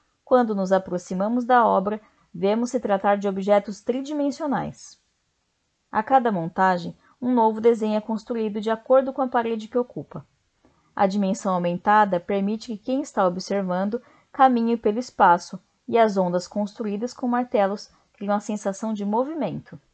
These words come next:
O título da obra é Trilha Sonora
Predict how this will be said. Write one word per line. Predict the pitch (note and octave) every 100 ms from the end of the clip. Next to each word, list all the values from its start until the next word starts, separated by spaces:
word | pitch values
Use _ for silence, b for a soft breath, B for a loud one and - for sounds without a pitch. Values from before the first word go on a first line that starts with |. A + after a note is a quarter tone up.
| _ _ _ _ _ _ _ _ _
O | F3+
título | F3 F#3 F3
da | E3+ F3 E3
obra | F3+ G3 G3+ -
é | -
Trilha | F3 G3+ A3 A#3+
Sonora | B3+ - B3 F#3+ E3 E3